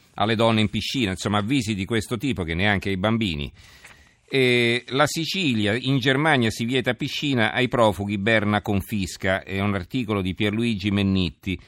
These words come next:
"Lo spettro di Colonia ha fatto ingiallire in soli quattro mesi le immagini dei tedeschi festanti che abbracciavano i profughi in arrivo alla stazione di Monaco. Ora a Bornheim, città di cinquantamila abitanti, vicino a Bonn e quindi a due passi da Colonia, è scattato il divieto per i profughi maschi di entrare nella piscina comunale.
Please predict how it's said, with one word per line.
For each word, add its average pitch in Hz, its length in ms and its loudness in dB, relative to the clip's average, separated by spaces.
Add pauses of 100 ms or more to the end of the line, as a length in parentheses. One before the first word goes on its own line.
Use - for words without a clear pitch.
(640)
"Lo 110 120 0
spettro 147 460 0
di 123 100 0
Colonia 117 380 6
ha 95 40 -2
fatto 113 260 0
ingiallire 113 520 2
in 101 100 2
soli 113 260 -2
quattro 113 320 0
mesi 117 320 2
le 95 80 0
immagini 101 480 2
dei 98 120 -4
tedeschi 107 480 -2
festanti 98 540 0
che 92 80 -2
abbracciavano 98 540 0
i 101 40 0
profughi 95 440 0
in 92 80 2
arrivo 90 320 0
alla 90 100 0
stazione 92 420 -2
di 90 120 0
Monaco. 95 520 2 (400)
Ora 117 340 4
a 101 100 2
Bornheim, 95 920 4
città 107 380 0
di 98 100 -2
cinquantamila 104 760 0
abitanti, 98 540 0
vicino 92 360 0
a 92 40 0
Bonn 98 360 2
e 82 40 -2
quindi 101 240 -2
a 87 60 -2
due 95 160 -2
passi 117 260 0
da 123 100 2
Colonia, 160 340 2
è 104 40 0
scattato 110 460 0
il 98 40 0
divieto 104 400 0
per 90 120 -4
i 92 60 -2
profughi 117 420 0
maschi 98 400 0
di 107 80 -2
entrare 90 440 0
nella 95 220 0
piscina 87 460 -2
comunale. 78 640 0